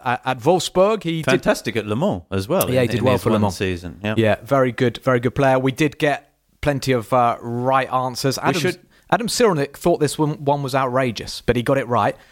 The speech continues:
Speaker 1: Simon Klopfenstein, Omar Baziz. Omar, who, uh, very kindly said that we make Mondays much better than what they usually are. Thank you, Omar. Uh, Niels Part, Thomas de Roy and Habib Barr all getting that right.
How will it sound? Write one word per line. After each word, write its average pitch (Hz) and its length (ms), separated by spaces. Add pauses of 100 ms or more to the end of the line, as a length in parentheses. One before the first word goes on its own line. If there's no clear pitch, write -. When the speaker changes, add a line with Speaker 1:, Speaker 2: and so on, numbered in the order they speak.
(100)
Speaker 1:
Simon 160 600 (160)
Klopfenstein, 139 1040 (100)
Omar 151 540 (160)
Baziz. 139 640 (520)
Omar, 123 300
who, 117 260
uh, 113 340
very 123 120
kindly 120 340
said 107 200
that 110 80
we 113 160
make 117 320
Mondays 110 400
much - 420
better 110 420 (300)
than 101 140
what 107 160
they 104 160
usually 98 500
are. - 220
Thank 110 240
you, 95 160
Omar. 101 260 (260)
Uh, 135 260 (120)
Niels 180 320
Part, 185 480
Thomas 190 260
de 170 120
Roy 175 340
and 135 80
Habib 160 340
Barr 160 360 (100)
all 165 420 (200)
getting 139 380 (280)
that 113 160
right. 98 340